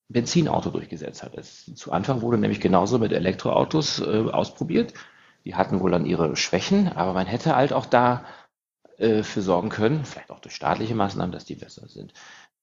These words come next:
Ähm, hier würde ich eigentlich nur mitnehmen, die Welt oder der Markt oder die Menschen, zumindest jetzt in Ländern, in denen man mit digitalen Geräten viel umgibt, und das sind ja viele, ähm, möchte eigentlich in der Lage sein,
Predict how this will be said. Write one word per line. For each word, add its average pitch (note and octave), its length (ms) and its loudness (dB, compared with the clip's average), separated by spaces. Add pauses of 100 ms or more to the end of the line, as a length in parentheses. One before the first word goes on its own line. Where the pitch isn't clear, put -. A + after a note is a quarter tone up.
Ähm, A2 440 6
hier F3+ 320 4
würde A#3+ 140 2
ich E3+ 140 0
eigentlich C#3+ 160 0
nur C3+ 100 0
mitnehmen, C3 520 2 (1400)
die A2 140 -6
Welt A#2 260 6
oder G2+ 180 4
der F#2 160 4
Markt D#2+ 400 2
oder F2+ 120 -2
die C2+ 100 -6
Menschen, F#3 520 0 (120)
zumindest E2 500 -6
jetzt - 340 -2 (240)
in E2 220 -10
Ländern, E2+ 400 2
in D#2+ 140 -2
denen E2+ 140 4
man D#2+ 240 2 (380)
mit E2 180 -4
digitalen E2 460 0
Geräten D#2+ 360 2
viel - 180 -2
umgibt, E3+ 480 0
und - 100 -6
das - 120 -10
sind - 160 -12
ja - 80 -10
viele, E3+ 380 0 (580)
ähm, G#2 520 4
möchte E2+ 440 2
eigentlich G2 500 0 (720)
in G2+ 140 -12
der G2 100 2
Lage A2+ 360 4
sein, G#2+ 440 2